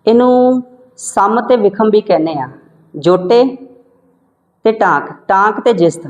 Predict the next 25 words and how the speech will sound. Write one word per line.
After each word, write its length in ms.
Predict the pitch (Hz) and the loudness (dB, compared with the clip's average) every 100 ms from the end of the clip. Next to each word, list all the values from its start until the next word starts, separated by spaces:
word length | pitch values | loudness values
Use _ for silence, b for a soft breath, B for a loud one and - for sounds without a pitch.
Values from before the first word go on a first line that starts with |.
| - | -20
ਬਹੁਤ 280 | 160 233 302 | -4 0 0
ਸਾਰੇ 200 | 302 277 | 2 0
ਸ਼ਬਦ 240 | 269 190 175 | 0 0 2
ਨੇ 340 | 170 156 139 - _ _ _ _ _ _ | 2 0 -6 -14 _ _ _ _ _ _
ਅੰਗਰੇਜ਼ੀ 460 | 180 180 196 190 226 | 0 4 4 2 2
ਦਾ 140 | 226 | 2
even 360 | 220 208 185 196 | 2 0 0 2
ਤੇ 100 | 196 | 2
ਔਡ। 260 | 165 139 127 - _ _ _ _ _ _ _ _ _ _ _ _ _ - | 2 -2 -6 -16 _ _ _ _ _ _ _ _ _ _ _ _ _ -16
ਜੇ 380 | 139 180 226 269 | 0 2 4 2
ਜੋਟਿਆਂ 520 | 202 202 196 220 226 | 2 2 2 0 2
ਵਿੱਚ 220 | 214 208 | 2 2
ਭਾਵ 420 | 208 220 202 190 196 214 220 220 220 - - _ _ _ _ _ _ _ _ _ - | 0 0 0 0 2 2 2 0 -2 -14 -20 _ _ _ _ _ _ _ _ _ -10
ਜੋੜਿਆਂ 460 | 143 175 185 226 226 | 0 2 4 2 2
ਦੇ 120 | 220 | 2
ਵਿੱਚ 240 | 196 190 | 0 -2
ਸਾਰੀਆਂ 380 | 175 - 233 262 | -4 -2 0 0
ਲਕੀਰਾਂ 300 | 247 233 220 | 0 2 2
ਕੱਟੀਆਂ 360 | 220 180 180 175 | 0 0 2 4
ਗਈਆਂ, 280 | 170 156 156 - _ _ _ _ _ | 2 0 -4 -10 _ _ _ _ _
ਫਿਰ 220 | 196 196 | 2 2
ਸਾਡੀ 440 | 196 180 160 165 175 170 | 2 0 2 2 0 -4
ਮਨੋਕਾਮਨਾ 600 | 165 165 170 170 156 156 | -4 -2 0 0 -2 -2
ਪੂਰੀ 400 | 190 - 170 151 | -6 -2 0 2
ਹੋਏਗੀ, 480 | 135 123 - - _ | 0 -4 -8 -20 _